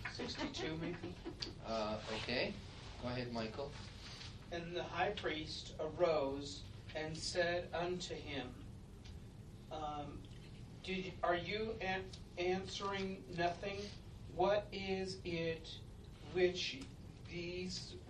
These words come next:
Speaker 1: witness against you?" But Yeshua held his peace, and the high priest answered and said unto him, "I adjure you by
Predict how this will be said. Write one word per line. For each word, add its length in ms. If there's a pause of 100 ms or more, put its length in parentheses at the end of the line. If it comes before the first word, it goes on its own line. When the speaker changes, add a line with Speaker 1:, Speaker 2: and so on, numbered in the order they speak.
Speaker 1:
witness 640
against 640
you?" 240 (680)
But 220
Yeshua 840 (240)
held 460 (200)
his 200 (180)
peace, 440 (460)
and 460 (140)
the 400 (240)
high 340 (160)
priest 340 (140)
answered 560 (360)
and 180
said 500
unto 380
him, 440 (440)
"I 680 (200)
adjure 800 (280)
you 380 (520)
by 360